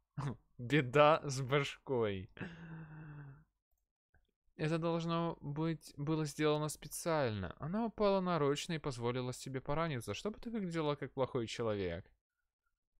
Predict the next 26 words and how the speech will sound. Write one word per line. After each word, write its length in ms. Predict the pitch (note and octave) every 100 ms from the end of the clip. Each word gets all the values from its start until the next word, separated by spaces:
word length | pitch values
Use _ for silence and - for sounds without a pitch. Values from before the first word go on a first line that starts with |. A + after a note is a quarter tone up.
| _ _
Но 480 | - C3 D3 C#3 G#2 -
с 40 |
чего 480 | - - - A#2+ D3+
бы 160 | F3
это? 640 | E3+ E3+ E3 E3 - D3 C#3+ _ _ _ _ _ _
Это 220 | A2+ A#2 D3
для 160 | E3
того, 300 | D#3+ C#3+ C#3+
чтобы 260 | - C#3+ C#3
она 120 | C3+
смогла 380 | - C3+ A#2+ B2+
осудить 560 | B2 - A#2+ G#2+ D#3
тебя 300 | - D#3 B2+
под 200 | - G#2
именем 280 | G2+ G#2 G#2+
правосудия. 920 | A2 G#2+ A2+ - E3 D3 G#2 C#2+ D2+ - - - _
Она 200 | C4+ C4+
такая 640 | G#3 D#3+ C#3 D3+ D#3 C#3+ B2+
же, 240 | A#2 G#2+
как 260 | - G#2 -
те, 340 | - A#2+ B2
кто 140 | - G#2
причинял 520 | A#2 A2+ D3+ D3 D3
тебе 280 | - C#3+ C#3
боль 240 | C#3 C3
тогда. 680 | - B2+ C3 A#2+ F2+ -